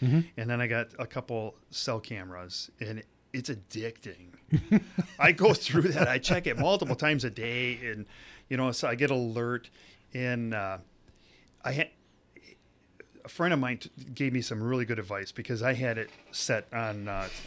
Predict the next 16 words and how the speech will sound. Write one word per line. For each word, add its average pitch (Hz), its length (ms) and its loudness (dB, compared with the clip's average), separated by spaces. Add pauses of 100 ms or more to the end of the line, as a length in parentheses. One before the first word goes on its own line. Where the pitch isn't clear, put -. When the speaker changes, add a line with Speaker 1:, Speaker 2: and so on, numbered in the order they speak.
Speaker 2:
taking 113 240 0
two 160 120 -2
pictures 110 640 -4 (160)
and 117 180 -4
to 113 260 -4
immediately 135 420 0
send 120 340 -2
me 117 120 -4
a 101 80 -8
picture, 160 320 -6
but 117 120 -4
it 127 40 -2
only 165 180 0
sends 131 260 2
you 107 80 -6
one. 104 300 -4